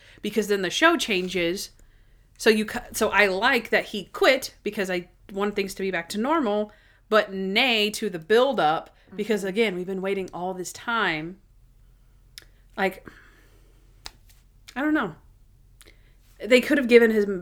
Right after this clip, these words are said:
Speaker 1: badge back in the end, and then we could have just been left with that, but they kinda took it away.
Speaker 2: Yeah.
Speaker 1: So.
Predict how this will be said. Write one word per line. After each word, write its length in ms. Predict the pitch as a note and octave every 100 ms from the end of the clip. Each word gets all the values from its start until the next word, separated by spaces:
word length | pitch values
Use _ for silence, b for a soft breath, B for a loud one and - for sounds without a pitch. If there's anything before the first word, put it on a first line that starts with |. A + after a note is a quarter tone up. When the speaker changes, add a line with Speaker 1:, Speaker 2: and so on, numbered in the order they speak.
| -
Speaker 1:
badge 280 | G3+ F#3 F#3+
back 180 | F#3 F3+
in 120 | F3
the 200 | E3+ -
end, 520 | E3+ C#4+ C#4 C#4 D4+ - - - - -
and 240 | F#3+ F#3+
then 540 | F#3 F3+ F3+ F3+ F3+ b b b b -
we 80 | G3
could 120 | G3
have 80 | F#3
just 140 | -
been 200 | F3 D#3+
left 320 | E3+ D4+ -
with 120 | A3+ -
that, 400 | E3+ G3 B3 - - -
but 100 | -
they 120 | F3+ E3+
kinda 260 | - G#3
took 160 | F#3+ F3+
it 60 | D#3+
away. 600 | D#3 A#3+ B3 F#3 F#3+ G#3+
Speaker 2:
Yeah. 340 | F#3 E3+ F3
Speaker 1:
So. 540 | - G3 E3+ D#3+ F3+